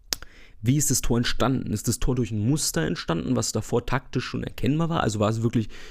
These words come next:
äh, ein Inhalt, welcher vom Trainer explizit gefordert wurde? Oder war es zum Beispiel einfach nur eine Zufallsaktion? Das passiert nämlich auch oft, weil ich stelle mir zum Beispiel Folgendes vor. Äh,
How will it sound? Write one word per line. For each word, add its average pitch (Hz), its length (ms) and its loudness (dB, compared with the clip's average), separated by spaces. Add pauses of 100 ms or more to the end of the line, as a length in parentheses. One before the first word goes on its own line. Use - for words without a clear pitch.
(200)
äh, 104 300 0 (320)
ein 113 140 2
Inhalt, 139 420 2
welcher 110 240 2
vom 107 200 -2
Trainer 123 340 2
explizit - 440 -4
gefordert 139 460 -2
wurde? 175 180 0 (420)
Oder 147 200 4
war 143 120 4
es 139 100 -2
zum 139 140 0
Beispiel 139 320 -2
einfach 127 180 0
nur 139 140 2
eine 143 100 2
Zufallsaktion? - 960 0
Das 101 80 0
passiert - 260 2
nämlich 156 300 -2
auch 208 220 0
oft, - 280 -2 (360)
weil 107 320 0
ich - 280 -4
stelle 127 220 2
mir 165 80 0
zum 135 140 0
Beispiel 120 240 0
Folgendes 120 560 0
vor. 151 340 0 (680)
Äh, 113 340 0